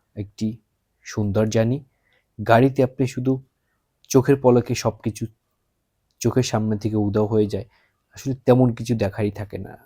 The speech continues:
নদীপথে আপনি নদী এবং নদীর জীবন জীবিকা, মানুষের কত রকম মানুষের জীবন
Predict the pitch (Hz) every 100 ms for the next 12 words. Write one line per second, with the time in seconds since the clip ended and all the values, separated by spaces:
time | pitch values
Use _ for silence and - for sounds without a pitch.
0 | - 107 123 147 143 143 131 - 131 _
1 | _ _ _ 107 110 113 120 127 113 110
2 | 107 104 113 110 113 127 139 139 123 117
3 | 123 120 _ _ - 117 120 107 98 104
4 | - 107 _ _ _ _ _ - 120 131
5 | 120 117 120 113 113 - 104 101 101 -
6 | 101 101 98